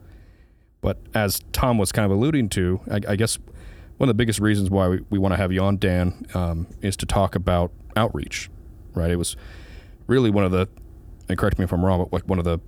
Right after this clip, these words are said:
main fundamental tasks, I guess, that, you know, you were brought on to help with and fulfill. Um, so when we talk about,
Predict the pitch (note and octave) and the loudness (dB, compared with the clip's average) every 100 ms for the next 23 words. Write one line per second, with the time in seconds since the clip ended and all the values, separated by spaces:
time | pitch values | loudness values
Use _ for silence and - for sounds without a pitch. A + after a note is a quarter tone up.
0 | - - F#2+ G2 G2+ F#2 - F#2+ F2+ F2 | -10 -4 0 2 2 0 0 0 0 0
1 | E2+ E2+ - - - - - - - - | 0 -4 -8 -20 -20 -20 -20 -20 -18 -4
2 | - A2+ G#2 - - - F2 E2+ F2+ - | 0 2 0 -2 -8 -4 -2 0 0 -2
3 | F2+ F2 - - - - F#2 E2+ - - | -2 -2 -4 -16 -10 -2 -2 -2 -6 -8
4 | - G#2 F#2 F#2 F2 F#2 F2+ - F#2 F2 | -2 0 2 2 2 2 2 0 -2 0
5 | E2+ - - - - - - C#3 - F2+ | -2 -6 -18 -20 -20 -14 -2 0 2 0
6 | G2+ - E2+ - - C#3+ G#2+ - - - | 0 -2 -4 -4 -2 0 0 -4 -18 -20
7 | - - - E2+ E2 E2 - - - - | -20 -18 -8 -4 -2 -4 -6 -12 -20 -18
8 | - - - - - - G#2 F#2 F#2 G2 | -18 -20 -20 -20 -10 -2 0 2 2 0
9 | F#2 F2 F2 | 0 0 0